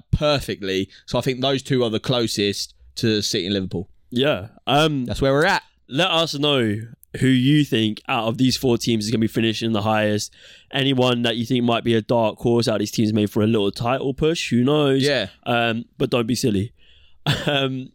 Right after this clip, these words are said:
Speaker 2: basically, let us know what you think about any of the comments we made in this episode today. There's been some funny ones. There's been some serious stuff. But, um, yeah, make sure you follow us on all the socials.
Speaker 1: All the socials, baby.
Speaker 2: Join our board draw, Fantasy Premier League.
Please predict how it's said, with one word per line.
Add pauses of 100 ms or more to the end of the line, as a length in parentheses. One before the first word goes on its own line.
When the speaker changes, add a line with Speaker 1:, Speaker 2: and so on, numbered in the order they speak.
(120)
Speaker 2:
basically, (440)
let
us
know
what
you
think (100)
about
any
of
the
comments
we
made
in
this
episode
today. (220)
There's
been
some
funny
ones. (240)
There's
been
some
serious
stuff. (320)
But,
um,
yeah,
make
sure
you
follow
us
on (100)
all
the
socials.
Speaker 1:
All
the
socials,
baby. (100)
Speaker 2:
Join
our
board
draw,
Fantasy
Premier
League.